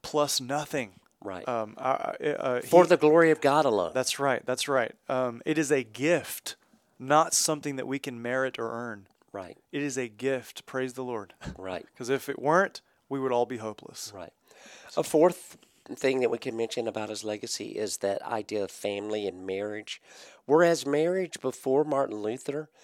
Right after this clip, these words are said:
Speaker 2: did not, uh, was not, uh, deemed as very important, um, just kind of a necessity. Um, it wasn't really, uh, given a lot of diligent and,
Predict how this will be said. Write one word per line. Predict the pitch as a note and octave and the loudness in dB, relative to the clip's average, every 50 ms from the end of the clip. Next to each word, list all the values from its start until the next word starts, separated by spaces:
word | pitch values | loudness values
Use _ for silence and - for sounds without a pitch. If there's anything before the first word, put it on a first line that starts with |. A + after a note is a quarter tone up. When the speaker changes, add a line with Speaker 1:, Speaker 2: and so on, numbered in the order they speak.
| - - - _ _ _ _ | -20 -20 -20 _ _ _ _
Speaker 2:
did | - B2+ B2 | -2 -2 2
not, | A#2 A#2+ A2+ A#2+ C3 C3+ - _ _ _ D#2+ _ _ _ _ _ _ - | 2 2 2 2 0 0 -2 _ _ _ _ _ _ _ _ _ _ -8
uh, | - A2 A2+ - - | -4 -4 -2 -2 -2
was | B2 B2 C3+ C#3+ C#3 - B2+ | 2 4 4 4 4 2 0
not, | C3+ C#3+ C#3+ C3+ A2 F#2 F2+ - - _ - - - - | 0 2 4 4 4 2 0 -2 -8 _ -20 -20 -14 -10
uh, | - G#2 G#2 G#2 F#2+ F#2 F#2 | -6 -4 -4 -4 -4 -6 -8
deemed | - A#2 A2+ A2+ A2+ G#2+ G2+ | -6 -4 -4 -4 -4 -4 -6
as | G2 F#2+ | -8 -6
very | - G#2+ G#2 G2+ G#2 | -6 -4 -2 0 0
important, | G2+ G2+ - - - A#2+ B2 C3 C3+ B2+ A#2+ - - - _ _ _ - - - - _ _ - - | -2 -2 -4 -4 0 0 2 2 2 0 -2 -4 -10 -20 _ _ _ -20 -20 -20 -20 _ _ -10 -4
um, | G#2+ G#2+ G2+ G2 - - - _ | -2 0 0 0 0 -4 -8 _
just | - G#2+ G#2+ - - | -8 -6 -6 -6 -6
kind | - - A2+ A2 G#2+ | -4 -2 -2 0 0
of | G#2 F#2+ | 2 2
a | F#2+ F#2+ F#2 | 2 0 0
necessity. | F#2 F#2+ F#2+ - - - B2+ B2+ - - - B2+ - - C3 B2 A#2+ A#2 - _ - - - - _ _ _ | 0 -2 -2 0 0 0 0 0 -2 -4 -6 -8 -8 -8 -6 -6 -6 -8 -12 _ -20 -20 -20 -20 _ _ _
Um, | - G2 G2+ G2 F2+ F2 F2+ F2 D#2+ - _ _ - | -8 -4 -2 0 0 0 -2 -6 -10 -14 _ _ -18
it | - G2+ | -10 -2
wasn't | G#2+ A#2 B2 A2+ A2+ G#2+ A2+ A2+ G#2+ | 0 0 0 0 0 -4 -4 -6 -6
really, | G2+ A2 A#2 A#2+ A#2 A2+ A2 A2+ A2 G#2+ G#2 G#2 G2+ _ _ _ - - _ _ _ - | 0 4 4 6 6 4 4 2 2 2 0 -2 -6 _ _ _ -20 -20 _ _ _ -10
uh, | G#2+ G#2 G#2 G2+ G#2 G2 F#2+ | -6 -6 -6 -6 -8 -12 -6
given | - B2 B2 A2+ A#2+ A#2+ A2+ | -2 -2 2 2 2 2 4
a | G#2 | 2
lot | G2+ G2 F#2+ G2+ G#2 G2+ G#2 A2 A2+ A2 | 0 0 0 0 0 2 4 4 4 4
of | A2 G#2 - - - - - - _ _ _ _ _ _ _ _ _ _ _ _ - | 2 0 -2 -6 -14 -20 -20 -20 _ _ _ _ _ _ _ _ _ _ _ _ -16
diligent | _ - A#2 A2+ A2+ A#2+ A2+ - - A2+ G#2+ - - | _ -4 -2 0 0 0 0 0 -4 -4 -6 -6 -6
and, | - F2+ F#2+ F2+ F2 F2+ | -8 -8 -8 -8 -10 -12